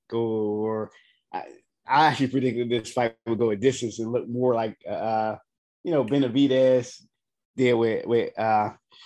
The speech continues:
Kyron Davis, a little bit like that. Um, but I, I,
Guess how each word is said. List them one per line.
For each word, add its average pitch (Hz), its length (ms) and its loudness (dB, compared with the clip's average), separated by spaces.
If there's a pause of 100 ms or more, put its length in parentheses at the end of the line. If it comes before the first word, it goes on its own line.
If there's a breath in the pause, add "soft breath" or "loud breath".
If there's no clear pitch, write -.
(140 loud breath)
Kyron 123 420 0
Davis, 123 640 0 (180)
a - 40 -12
little 123 160 -2
bit 110 120 -4
like 107 220 -6
that. 123 300 0 (720)
Um, 107 460 -6 (360)
but 113 80 -4
I, 123 180 2
I, 110 140 -2